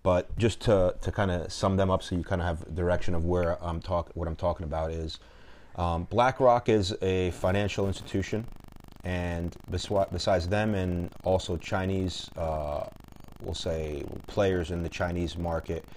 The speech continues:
they're buying homes in America at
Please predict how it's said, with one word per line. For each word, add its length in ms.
they're 100
buying 300
homes 500
in 120
America 600
at 380